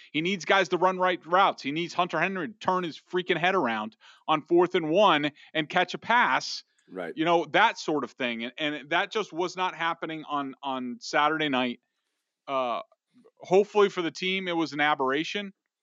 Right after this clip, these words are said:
Speaker 1: We have seven weeks of evidence, eight weeks of evidence that says it was.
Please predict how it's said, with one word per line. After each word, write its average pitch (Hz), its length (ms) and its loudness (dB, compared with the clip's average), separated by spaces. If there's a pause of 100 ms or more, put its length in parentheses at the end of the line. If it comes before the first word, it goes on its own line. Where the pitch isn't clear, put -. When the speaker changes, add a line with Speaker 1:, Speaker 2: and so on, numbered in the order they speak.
(140)
Speaker 1:
We 143 140 -2
have 139 120 0
seven 151 360 -2
weeks 151 200 -6
of 135 120 -4
evidence, 151 420 -2
eight 147 240 -6
weeks 143 240 -6
of 127 80 -4
evidence 143 400 -4
that 127 120 -8
says 123 260 -8
it 104 100 -8
was. 131 540 -2